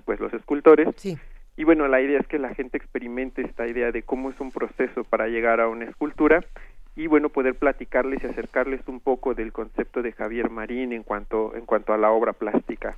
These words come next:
Speaker 2: Oye, Marco, ¿y llevan un registro de todas las criaturas y de todas las esculturas que se están realizando en estos talleres?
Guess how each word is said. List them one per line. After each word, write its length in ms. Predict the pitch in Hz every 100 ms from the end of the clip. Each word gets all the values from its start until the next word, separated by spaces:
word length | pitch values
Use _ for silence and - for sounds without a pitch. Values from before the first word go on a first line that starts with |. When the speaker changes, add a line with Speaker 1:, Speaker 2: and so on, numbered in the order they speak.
| -
Speaker 2:
Oye, 200 | 214 220
Marco, 240 | 226 220
¿y 60 | 233
llevan 260 | 233 247 247
un 100 | 247
registro 500 | 220 202 190 - 220
de 80 |
todas 160 | 196 190
las 160 | 180 -
criaturas 580 | 170 160 185 180 170
y 60 | 170
de 60 | 151
todas 180 | 175
las 140 | 175 160
esculturas 520 | 151 160 - 175 165
que 80 | 160
se 80 | 151
están 220 | - 170
realizando 480 | 175 156 151 170 170
en 80 |
estos 200 | 156 -
talleres? 460 | - 147 160 185 392